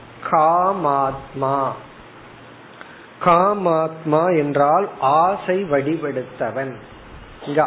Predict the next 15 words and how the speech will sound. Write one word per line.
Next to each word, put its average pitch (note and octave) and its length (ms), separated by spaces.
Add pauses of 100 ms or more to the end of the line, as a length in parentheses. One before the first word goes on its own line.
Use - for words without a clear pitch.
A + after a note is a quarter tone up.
(120)
ஆத்மான்னா E3+ 680
அந்த C#3+ 360
கரணம். C3+ 480 (380)
மனதுல F#3+ 580 (160)
ஆசையானது F3+ 920
அதிகரித்து D3 840
விட்டால், C3 640 (1000)
நம்மை G#3+ 520
அறியாமல் E3 720 (160)
ஆசையை F3+ 520 (100)
வளர்த்தி E3+ 680
கொண்டால், C#3+ 680 (640)
அது D3+ 240 (480)
பாபத்துக்கு D3+ 920
காரணம். B2 600